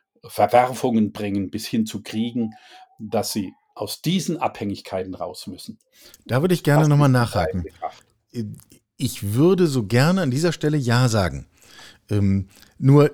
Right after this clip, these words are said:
Speaker 2: diese Erkenntnis hätten wir als Menschheit auch schon vor zwanzig Jahren haben können und vor dreißig auch und vor vierzig wahrscheinlich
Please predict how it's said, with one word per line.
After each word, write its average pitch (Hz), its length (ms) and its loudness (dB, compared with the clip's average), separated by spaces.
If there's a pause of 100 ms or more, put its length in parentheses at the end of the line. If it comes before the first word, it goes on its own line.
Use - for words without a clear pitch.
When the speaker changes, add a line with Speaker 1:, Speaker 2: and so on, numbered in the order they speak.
Speaker 2:
diese 127 400 0
Erkenntnis 107 880 -2
hätten 156 440 -4
wir 165 320 0
als 131 280 -2
Menschheit 156 540 -2
auch 131 200 -2
schon 147 260 -4
vor 139 200 -4
zwanzig 143 460 -4
Jahren 151 300 0
haben 87 260 -2
können 127 300 0
und - 280 -10
vor 107 260 0
dreißig 110 680 -2
auch 165 220 2
und - 160 -10
vor 127 160 -4
vierzig 156 520 -4
wahrscheinlich 135 520 -6